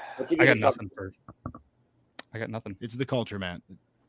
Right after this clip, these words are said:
Speaker 3: We, we can't, we can't, we can't, you know, impose our will on their culture.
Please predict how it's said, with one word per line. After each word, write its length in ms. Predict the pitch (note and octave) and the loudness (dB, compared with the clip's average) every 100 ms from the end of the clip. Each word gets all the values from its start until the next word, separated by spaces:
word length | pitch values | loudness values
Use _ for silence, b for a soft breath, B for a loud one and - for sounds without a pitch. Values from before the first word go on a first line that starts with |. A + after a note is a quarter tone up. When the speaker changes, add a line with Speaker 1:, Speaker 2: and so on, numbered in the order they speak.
| _ _ - G2 | _ _ -20 -16
Speaker 3:
We, 160 | A2+ A#2 | -6 -6
we 200 | G#2 A#2 | -4 -4
can't, 360 | A#2 A2+ A2 - _ | -4 -4 -4 -8 _
we 100 | A2+ | -8
can't, 320 | A2+ B2+ A#2 | -4 -4 -4
we 120 | B2 A#2+ | -6 -6
can't, 340 | C#3 C#3+ A#2+ | -4 -4 -6
you 120 | B2 | -6
know, 260 | A#2 G2 F#2+ | -6 -6 -8
impose 380 | G#2+ - A#2 G#2 | -10 -8 -8 -6
our 100 | G#2+ | -6
will 240 | A2 G#2+ | -6 -6
on 140 | G2 G2 | -6 -6
their 180 | G2+ | -8
culture. 400 | F#2+ G2+ G2+ - | -10 -12 -12 -16